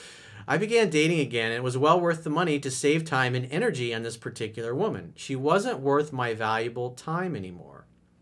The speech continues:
Not long after, I continued to date and found an amazing woman. She was a former gymnast from Europe.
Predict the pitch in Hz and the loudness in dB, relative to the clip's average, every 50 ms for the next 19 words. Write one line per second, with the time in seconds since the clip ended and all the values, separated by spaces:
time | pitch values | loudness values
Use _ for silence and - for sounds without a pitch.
0 | _ _ _ _ _ _ _ _ _ _ _ _ _ _ _ _ _ _ _ _ | _ _ _ _ _ _ _ _ _ _ _ _ _ _ _ _ _ _ _ _
1 | _ _ _ _ _ _ _ _ _ - 135 147 156 156 160 175 180 170 175 208 | _ _ _ _ _ _ _ _ _ -2 0 2 4 6 6 6 6 6 4 4
2 | 240 247 247 - 143 127 127 127 127 - 135 123 - 185 208 233 220 160 123 - | 4 2 2 2 2 4 4 2 2 -2 -6 -2 0 0 0 0 0 -2 -2 0
3 | 117 110 113 123 123 117 - - 120 110 110 110 113 117 120 120 127 120 107 101 | 0 0 0 -2 -4 -8 -8 -6 -4 -2 -2 -2 -4 -4 -4 -4 -4 -4 -4 -6
4 | 101 104 101 110 120 120 135 190 220 170 110 87 90 - - - - 151 143 135 | -6 -6 -8 -8 -8 -6 -4 -2 -2 -2 -4 -6 -10 -14 -16 -8 -4 -2 -2 0
5 | 127 123 120 123 - 151 151 160 175 190 196 190 147 131 110 120 127 117 101 101 | 0 -2 -2 -2 -2 -2 0 0 2 2 0 0 -2 -6 -8 -6 -6 -6 -4 -4
6 | 107 120 - - - 156 160 170 220 262 202 117 - - | -6 -6 -8 -8 -6 -4 -4 -2 -2 -2 -2 -4 -6 -8